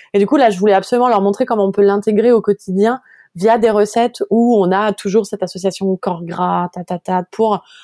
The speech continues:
avoir vraiment une absorption qui soit idéale. Et en fait, dans ce livre de recettes, on a aussi, euh, des, euh, des petits tips pour pouvoir utiliser des produits à base de chanvre, euh,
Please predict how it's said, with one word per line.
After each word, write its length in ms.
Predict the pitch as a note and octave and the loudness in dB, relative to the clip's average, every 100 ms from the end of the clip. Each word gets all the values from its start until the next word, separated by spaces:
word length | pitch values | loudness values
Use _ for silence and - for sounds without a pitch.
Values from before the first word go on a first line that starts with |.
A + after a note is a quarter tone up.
| - _ | -20 _
avoir 380 | F#3+ F#3+ A3 G#3 | -2 0 0 0
vraiment 240 | G3 G#3+ | 0 2
une 160 | G#3+ G3 | 2 2
absorption 520 | F#3 G3 E3+ - G#3+ | 0 -6 -6 -4 -4
qui 160 | - | -4
soit 380 | E3+ - G3 F#3 E3+ | -10 -4 -4 -2 -2
idéale. 320 | F#3 E3+ D3+ _ - - | 0 0 -2 _ -20 -10
Et 60 | - | -4
en 60 | F3 | -2
fait, 80 | |
dans 120 | A#3+ G3+ | 0 -2
ce 140 | - | -2
livre 120 | F#3+ | 0
de 60 | F#3 | -2
recettes, 280 | F#3 C4 C4+ | -2 -4 -2
on 100 | G3 | 0
a 100 | D#3+ | 0
aussi, 420 | E3+ - A3 A3 | -2 -6 -4 -2
euh, 400 | F#3 E3+ E3 E3+ E3 _ _ _ _ - - | -2 -2 -4 -6 -10 _ _ _ _ -20 -6
des, 260 | F#3+ F#3+ F#3 | 0 2 4
euh, 240 | F3+ E3 D#3 _ - - _ | 4 0 -4 _ -20 -20 _
des 140 | F3+ F#3+ | -2 -2
petits 280 | - - G3+ | -2 -8 -4
tips 420 | - C#4+ - - E3+ - | 2 2 0 -4 -6 -6
pour 260 | - B3 B3 | 0 0 0
pouvoir 240 | A3 A3+ | 0 0
utiliser 340 | A3+ - G#3 | 0 2 2
des 100 | A#3+ | 4
produits 260 | G#3+ G#3 G3+ | 2 0 2
à 60 | G3+ | 2
base 160 | F#3+ | 2
de 100 | F#3 | 0
chanvre, 400 | F3 A3 A#3 A3 | 0 0 0 0
euh, 200 | F#3 F3 | 0 0